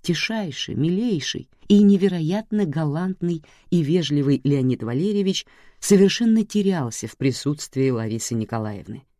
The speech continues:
которая, как заправская супруга с многолетним стажем, отвечала на вопросы, не давая начальнику и слова вставить. Она же контролировала время общения с классиком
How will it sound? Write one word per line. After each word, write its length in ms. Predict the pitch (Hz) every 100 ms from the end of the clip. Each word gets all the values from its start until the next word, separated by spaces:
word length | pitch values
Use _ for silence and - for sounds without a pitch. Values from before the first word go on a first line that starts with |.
| _ _
которая, 480 | - 127 113 135 180
как 180 | 185 127
заправская 720 | 107 147 147 123 - - 98
супруга 540 | - 123 - 151 185
с 80 | 190
многолетним 540 | 208 202 196 196 196 190
стажем, 480 | - 185 185 185 - - _ _
отвечала 520 | 170 190 151 - 120
на 120 | 113
вопросы, 640 | 98 - - 143 196 233 220 _ _
не 180 | 240 247
давая 400 | 190 151 127 113
начальнику 720 | 117 113 - 156 165 165 180
и 160 | - 143
слова 420 | - 110 101 98
вставить. 600 | - - - - - - _ _ _ _ _ _ _ -
Она 340 | - 208 175 156
же 140 | 180
контролировала 800 | 240 208 - 123 143 185 160 147
время 340 | 135 147 135 127
общения 520 | 123 - 127 107 101
с 100 | -
классиком 680 | - 123 120 - - 254